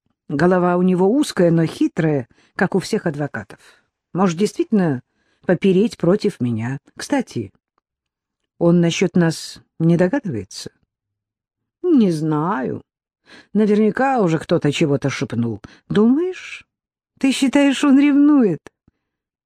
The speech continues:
Не смеши меня. Он выгадывает. Что?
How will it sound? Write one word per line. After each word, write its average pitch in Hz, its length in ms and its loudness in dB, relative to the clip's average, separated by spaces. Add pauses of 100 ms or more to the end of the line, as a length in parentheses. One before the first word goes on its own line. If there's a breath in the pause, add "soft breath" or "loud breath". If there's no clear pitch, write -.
Не 202 200 4
смеши 208 640 2
меня. 117 600 0 (720)
Он 190 300 2
выгадывает. 156 1080 -2 (280)
Что? - 440 -4